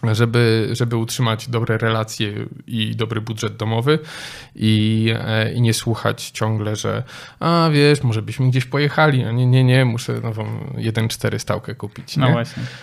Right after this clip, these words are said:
Speaker 1: No więc, e, a jeszcze dodatkowo taki czynnik psychologiczny wchodzi, em, wchodzi w grę, że mamy coś takiego jak dysonans pozakupowy. W sensie, że po zakupie, e,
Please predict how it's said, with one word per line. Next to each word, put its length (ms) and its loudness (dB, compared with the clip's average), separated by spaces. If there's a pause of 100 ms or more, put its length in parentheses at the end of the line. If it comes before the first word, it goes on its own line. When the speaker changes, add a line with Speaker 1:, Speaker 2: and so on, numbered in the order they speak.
Speaker 1:
No 240 4
więc, 380 0
e, 40 4 (380)
a 80 4 (280)
jeszcze 300 0
dodatkowo 720 4
taki 540 -2 (160)
czynnik 300 2
psychologiczny 680 2
wchodzi, 460 0 (140)
em, 400 -2 (340)
wchodzi 320 -2
w 60 -10
grę, 300 4 (420)
że 180 2
mamy 360 2
coś 180 -8
takiego 380 0
jak 300 0
dysonans 640 2
pozakupowy. 760 0
W 40 -16
sensie, 360 -6
że 260 0 (360)
po 160 4
zakupie, 760 2 (480)
e, 120 -8